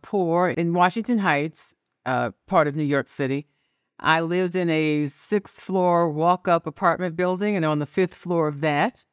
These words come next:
I never knew any of my grandparents. I had an absentee father.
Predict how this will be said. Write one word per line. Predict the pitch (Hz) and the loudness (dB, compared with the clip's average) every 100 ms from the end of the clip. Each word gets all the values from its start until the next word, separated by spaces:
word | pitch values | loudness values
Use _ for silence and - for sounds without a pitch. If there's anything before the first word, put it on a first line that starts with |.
| _ _ _ _ _ _ _ | _ _ _ _ _ _ _
I | - 165 165 160 160 165 156 - | 0 2 2 2 0 0 -2 -4
never | 170 180 185 190 | -2 2 2 2
knew | 185 180 | 0 0
any | 180 190 202 | 0 2 2
of | 190 | 2
my | 170 160 | 0 0
grandparents. | 151 160 160 180 190 202 196 240 277 - - | 0 -2 0 -2 0 2 2 2 -2 -8 -6
I | 156 | -4
had | 160 147 | -2 -2
an | 143 | -2
absentee | 135 156 151 - 156 - 151 | -2 -2 -2 -6 -6 -4 -6
father. | - - 180 190 208 247 285 302 | -4 0 4 4 2 0 0 -4